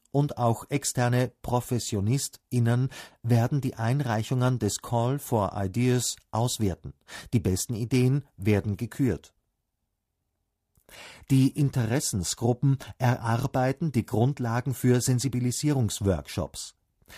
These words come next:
Sensibilisiertes und geschultes Personal soll hierdurch vor Ort ein besseres Verständnis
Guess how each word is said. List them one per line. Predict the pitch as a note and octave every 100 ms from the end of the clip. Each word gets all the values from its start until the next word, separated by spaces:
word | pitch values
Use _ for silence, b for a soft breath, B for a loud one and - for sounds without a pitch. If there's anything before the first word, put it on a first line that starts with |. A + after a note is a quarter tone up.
| B B -
Sensibilisiertes | - C3+ C#3+ D3 B2 A2 G#2+ - C#3+ F3+ - F#2+ - - -
und | B2+ -
geschultes | A#2 - D3+ - G2+
Personal | - G#2+ G#2 A#2 A2 A#2+ C3+ B -
soll | - A2+ A2+ -
hierdurch | - D#3+ F#3 A2+ A2+ C#3+
vor | - - C3+ D#3+
Ort | - G2+ A2 -
ein | A2+ A2
besseres | - C3 - B2+ A#2
Verständnis | - G#2+ A#2+ A2 - B2 -